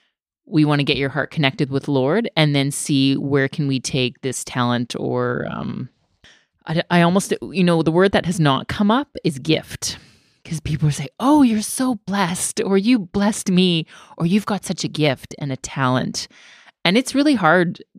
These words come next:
to not make that go to your head, right? It's like, how do you separate yourself and have this talent? And then there's the Lord, right?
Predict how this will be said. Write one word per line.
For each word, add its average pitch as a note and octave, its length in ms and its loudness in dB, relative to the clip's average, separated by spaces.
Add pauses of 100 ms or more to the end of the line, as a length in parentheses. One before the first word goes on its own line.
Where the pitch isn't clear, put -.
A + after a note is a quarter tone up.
(100)
to D#3 520 4
not D#3 320 0
make D3+ 280 -2
that C3+ 160 -2
go C#3 100 2
to B2+ 80 0
your A2+ 100 -4
head, C3+ 400 -6 (200)
right? C#3 260 2
It's - 140 -12
like, - 160 -2
how F#3+ 240 2
do F3 80 0
you E3 260 4 (360)
separate D#3 420 2
yourself - 640 0 (340)
and D3 120 -6
have D3 140 -2
this - 180 -10
talent? G#3+ 540 0 (800)
And D3+ 120 -2
then C3+ 100 0
there's C3+ 200 0
the - 80 0
Lord, C#3 420 0 (360)
right? C#3+ 240 0